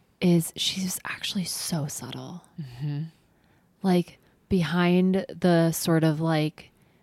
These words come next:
Speaker 1: um, fireworks display of grand awakening tactics.
Speaker 2: Right.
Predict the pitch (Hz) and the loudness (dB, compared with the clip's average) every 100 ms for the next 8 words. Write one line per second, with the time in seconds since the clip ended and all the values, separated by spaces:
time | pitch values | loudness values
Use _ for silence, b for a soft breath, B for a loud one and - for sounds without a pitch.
0 | _ - 160 151 147 143 147 170 _ _ | _ -2 0 0 0 -2 -6 -8 _ _
1 | _ _ _ _ _ - _ - 208 196 | _ _ _ _ _ -20 _ 0 4 6
2 | 202 196 190 170 - - 170 - - 170 | 8 8 6 2 -2 -2 0 -2 -2 0
3 | 165 160 - 156 147 147 b b b b | 2 2 4 2 2 -2 b b b b
4 | b - - 165 175 170 170 170 - 165 | b -14 -4 2 4 6 6 6 4 4
5 | 156 160 - 160 151 151 - 151 - - | 4 0 2 0 0 -4 -4 -6 -6 -8
6 | 95 175 165 147 147 104 | -6 -6 -6 -4 -4 -6